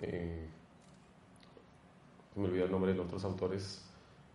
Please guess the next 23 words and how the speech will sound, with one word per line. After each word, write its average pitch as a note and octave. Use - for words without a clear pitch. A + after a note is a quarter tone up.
que F#2+
estuvieron F#2+
en G#2
el F#2+
Congreso F#2+
de G#2+
Zoología G2+
aquí G2
hace F#2+
unos F#2
tres G2+
o G#2
cuatro G#2
meses, G#2+
el G2+
jaguar G#2+
es A#2+
un, B2
el, G2
el, F#2
probablemente A2
la, A#2+
la, F#2